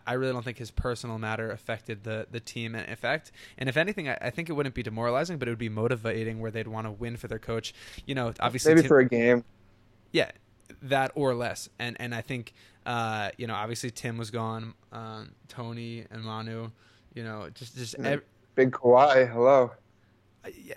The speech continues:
Speaker 1: they did have Kawhi, but he, you know, he definitely was
Speaker 2: Not
Speaker 1: not
Speaker 2: that,
Speaker 1: the
Speaker 2: not that he's
Speaker 1: M V P
Speaker 2: gone.
Speaker 1: can-
Speaker 2: He's, he, he's out of it for the playoffs. He's just, you know.
Speaker 1: Yeah, he wa-, he wasn't the
Speaker 2: Yeah,
Speaker 1: M V P
Speaker 2: he's
Speaker 1: candidate
Speaker 2: gonna
Speaker 1: that he
Speaker 2: be
Speaker 1: was last year. And,
Speaker 2: Right.
Speaker 1: uh, I, I think it, it does beg the question, you know,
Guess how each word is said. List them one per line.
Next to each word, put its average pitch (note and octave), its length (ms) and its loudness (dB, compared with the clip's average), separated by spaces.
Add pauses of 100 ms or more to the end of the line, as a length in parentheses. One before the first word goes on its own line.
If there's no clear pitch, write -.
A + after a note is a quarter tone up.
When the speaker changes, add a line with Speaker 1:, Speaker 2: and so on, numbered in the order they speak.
(100)
Speaker 1:
they G3 140 0
did G#3 140 4
have G3+ 120 -2
Kawhi, C#3 360 2
but C3+ 120 -4
he, C3 160 -12
you C3 140 -6
know, A#2 140 -4
he A#2+ 160 -8
definitely B2 640 -6
was A#2 180 -4
Speaker 2:
Not B2+ 120 4
Speaker 1:
not C3+ 200 4
Speaker 2:
that, B2 60 -18
Speaker 1:
the - 0 -
Speaker 2:
not - 100 -4
that A#2+ 160 -6
he's B2 60 -2
Speaker 1:
M B2 40 -4
V - 0 -
P B2+ 100 -4
Speaker 2:
gone. C#3+ 180 6
Speaker 1:
can- - 80 0 (280)
Speaker 2:
He's, B2 220 -16 (340)
he, C3+ 120 -2
he's A#2+ 160 6
out D3 180 12
of B2 100 4
it A#2+ 160 2
for A#2+ 80 -6
the A2 100 -8
playoffs. C3+ 540 8
He's A#2+ 140 -6
just, A#2+ 280 -6
you C3+ 80 -2
know. B2+ 320 -2 (840)
Speaker 1:
Yeah, C3+ 140 0
he C#3 80 -2
wa-, D#3 140 -2
he F3 60 -2
wasn't F3+ 240 -4
the D#3+ 60 0
Speaker 2:
Yeah, C#3+ 60 2
Speaker 1:
M - 40 2
V C3+ 80 0
P C3+ 100 -8
Speaker 2:
he's B2 80 -6
Speaker 1:
candidate A#2+ 240 -4
Speaker 2:
gonna A#2+ 120 2
Speaker 1:
that A#2 40 0
he A#2 60 -4
Speaker 2:
be A2 60 4
Speaker 1:
was A2 120 2
last A2+ 280 -6
year. A#2+ 240 -6 (440)
And, B2 400 -4
Speaker 2:
Right. C3 140 10
Speaker 1:
uh, A#2+ 200 2 (120)
I, - 140 -12
I C#3+ 80 0
think D3+ 200 -2
it, B2+ 220 -6
it C3+ 100 0
does C#3+ 220 2
beg B2+ 180 0
the B2 80 -4
question, A#2 580 -2 (360)
you B2 160 -2
know, A2 260 -2